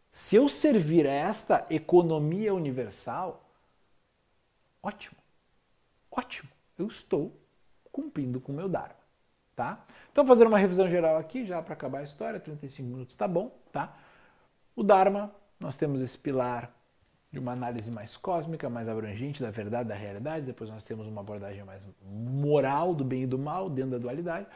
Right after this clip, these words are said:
e depois nós temos essa questão mais pessoal, tá?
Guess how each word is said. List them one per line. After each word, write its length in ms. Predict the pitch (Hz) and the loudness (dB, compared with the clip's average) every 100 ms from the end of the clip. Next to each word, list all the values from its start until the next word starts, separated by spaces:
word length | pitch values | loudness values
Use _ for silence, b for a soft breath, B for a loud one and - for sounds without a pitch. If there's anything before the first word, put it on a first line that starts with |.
| B B | B B
e 60 | 220 | -6
depois 260 | 214 165 | -4 -6
nós 160 | 165 147 | -8 -8
temos 220 | 147 147 | -10 -10
essa 160 | 151 156 | -12 -14
questão 360 | 151 - 135 | -14 -12 -12
mais 400 | 139 127 131 - _ b b _ _ _ _ | -8 -10 -10 -16 _ b b _ _ _ _
pessoal, 580 | 190 - - - - - _ _ _ _ | -4 -4 -10 -10 -12 -20 _ _ _ _
tá? 300 | 104 117 202 | -6 -6 -8